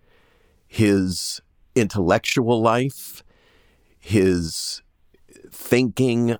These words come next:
on a, a range of critical subject matter, particularly human relationships and theology, but also, uh,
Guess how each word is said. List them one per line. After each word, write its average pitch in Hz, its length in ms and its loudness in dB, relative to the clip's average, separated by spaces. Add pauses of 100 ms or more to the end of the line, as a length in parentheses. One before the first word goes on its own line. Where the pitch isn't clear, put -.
on 90 340 0 (160)
a, - 400 -8
a 87 100 0
range 104 640 0
of 78 160 -2
critical 117 480 -2
subject 113 560 -2
matter, 104 420 0 (920)
particularly 85 1000 -2
human 101 400 0
relationships 85 1040 -2 (680)
and 92 360 2
theology, 85 880 0 (160)
but 90 200 2
also, 87 760 0 (720)
uh, 82 300 2